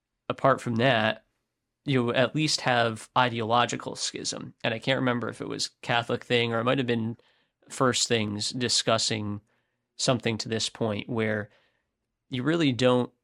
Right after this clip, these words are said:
maybe you don't end up with a formal schism, but you're going to divide into camps, which we're already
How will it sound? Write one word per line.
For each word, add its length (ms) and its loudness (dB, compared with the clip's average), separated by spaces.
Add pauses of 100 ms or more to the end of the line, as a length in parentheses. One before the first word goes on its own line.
(140)
maybe 300 2
you 180 2
don't 300 2
end 180 0
up 220 2
with 100 -2
a 80 0
formal 460 0
schism, 520 -2
but 160 0
you're 180 -4
going 300 0
to 100 -6
divide 840 0
into 280 -4
camps, 520 -2
which 160 -6
we're 80 -2
already 380 0